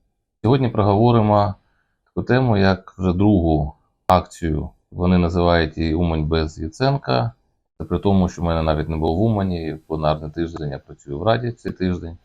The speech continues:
в Верховній. Ну і формально привід був те, що я написав листа на Національну академію наук, що дуже багато є питань, пов'язаних з роботою парка Софіївка. І, е,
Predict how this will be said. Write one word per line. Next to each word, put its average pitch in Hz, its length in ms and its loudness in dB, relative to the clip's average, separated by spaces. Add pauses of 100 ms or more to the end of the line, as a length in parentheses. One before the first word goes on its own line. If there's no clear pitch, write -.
(240)
в - 40 -18
Верховній. 80 420 -4 (260)
Ну 135 120 0
і 110 300 2 (160)
формально 101 1120 4 (160)
привід 107 380 4
був 92 200 0
те, 113 160 2
що 85 500 0
я 92 220 4
написав 85 600 0 (260)
листа 82 360 -2
на 80 200 -2
Національну 80 560 -4
академію 82 420 -6
наук, 123 320 -2
що 90 100 -14
дуже 87 220 -2
багато 82 500 -2
є 78 440 -4 (220)
питань, 82 340 -4
пов'язаних 78 600 -4 (180)
з - 20 -20
роботою 87 480 0
парка 76 720 -2
Софіївка. 123 680 -4 (260)
І, 95 300 4
е, 85 720 2